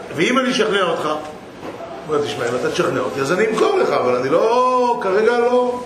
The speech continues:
"מה אתה יכול לשכנע אותי?" הוא אומר, "אה, מה אני יכול לשכנע אותך?" מוציא את האקדח, שם לו על הרקה, "מה אתה אומר על זה?" "זה משכנע אותך או לא?" הוא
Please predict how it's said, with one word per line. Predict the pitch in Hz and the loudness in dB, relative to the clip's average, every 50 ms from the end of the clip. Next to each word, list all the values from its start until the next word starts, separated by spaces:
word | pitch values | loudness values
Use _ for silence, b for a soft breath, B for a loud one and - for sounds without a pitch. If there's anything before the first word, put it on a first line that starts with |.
| - - - - - - - - - - - - - - - - - - - - - - - - - | -14 -16 -18 -18 -18 -18 -18 -18 -18 -18 -18 -16 -16 -16 -16 -16 -18 -18 -18 -16 -18 -18 -18 -10 -2
"מה | - 196 220 | 0 0 0
אתה | 226 262 262 | 2 2 2
יכול | 254 254 254 | 2 2 0
לשכנע | 254 254 254 247 226 220 196 | 2 0 0 2 2 2 2
אותי?" | 190 190 - 208 | 0 0 -2 -4
הוא | 190 185 190 - - - 180 202 | -6 -8 -10 -10 -8 -4 -2 -2
אומר, | 214 226 240 | 0 0 0
"אה, | 269 285 294 285 285 254 247 240 214 214 | 0 0 0 0 0 0 0 -2 -4 -2
מה | 208 208 | -2 -2
אני | 208 214 | 0 0
יכול | 214 208 214 220 | 0 2 2 2
לשכנע | - - - 233 240 | 0 0 -2 -2 -2
אותך?" | 233 220 - - - 123 - - - - - - - | 0 0 -2 -4 -6 -8 -8 -10 -10 -14 -16 -12 -8
מוציא | 151 147 - 208 | -8 -6 -6 -6
את | 185 180 | -2 0
האקדח, | 165 147 143 131 127 131 131 135 - - | 0 0 0 0 0 0 -2 -2 -2 -2
שם | 180 180 175 | -2 0 2
לו | 175 160 | 2 0
על | 147 143 | 0 0
הרקה, | 143 127 127 127 127 127 123 135 151 147 - - - - - - - - - - | 0 0 0 -2 0 0 -2 -2 -2 -4 -6 -10 -14 -18 -18 -20 -20 -16 -8 -4
"מה | 156 180 - | -2 -2 0
אתה | 214 | 0
אומר | 196 180 170 170 170 | 0 2 2 2 2
על | 170 170 - | 2 2 2
זה?" | - 151 165 - - - - - - - - - - - - - - - - - - - - | 0 2 2 0 0 -2 -6 -8 -12 -16 -18 -18 -18 -18 -20 -20 -20 -18 -18 -18 -18 -18 -16
"זה | - 120 135 | -10 -8 -6
משכנע | 127 - 139 - - - 185 | -4 -4 -4 -4 -2 0 0
אותך | 202 214 220 220 277 | 0 2 0 0 0
או | 294 277 247 214 | 2 2 2 2
לא?" | 185 | 2
הוא | 170 - - - | 0 0 -2 -4